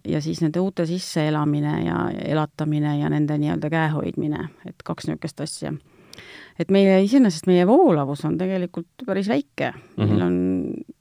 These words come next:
Speaker 1: praegu kuus koma seitse protsenti vist ei, oli, mis
Speaker 2: See on
Speaker 1: ei,
Speaker 2: tõesti, see on
Speaker 1: mis
Speaker 2: tõesti
Speaker 1: ei
Speaker 2: väike.
Speaker 1: ole, ei ole üldsegi suur, aga teistpidi on meil tegelikult, äh, hetkel väga keeruline olukord.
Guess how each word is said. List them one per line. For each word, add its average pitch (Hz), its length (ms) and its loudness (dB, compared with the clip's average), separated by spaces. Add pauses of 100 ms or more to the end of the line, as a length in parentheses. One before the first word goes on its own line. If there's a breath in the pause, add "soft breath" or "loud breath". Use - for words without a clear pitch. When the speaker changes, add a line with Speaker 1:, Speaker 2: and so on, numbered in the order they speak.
(520)
Speaker 1:
praegu 165 640 2 (520)
kuus 180 260 -2
koma 160 560 0
seitse 190 300 -2
protsenti 165 500 -4
vist - 220 -12
ei, - 200 -6
oli, 143 240 -2 (180)
mis 175 140 -6
Speaker 2:
See 98 80 2
on 90 40 4
Speaker 1:
ei, 90 60 4
Speaker 2:
tõesti, - 220 0
see 98 80 0
on 92 60 4
Speaker 1:
mis 98 120 4
Speaker 2:
tõesti 90 140 4
Speaker 1:
ei 190 80 8
Speaker 2:
väike. 226 40 6
Speaker 1:
ole, 165 600 4
ei 180 120 4
ole 240 220 6
üldsegi 180 280 -4
suur, 254 360 4 (520 loud breath)
aga 165 80 -4
teistpidi 185 540 0
on 160 140 6
meil 160 400 4
tegelikult, 165 640 0
äh, 165 240 0
hetkel 160 420 -4
väga 185 240 2
keeruline 160 460 0
olukord. 214 540 -2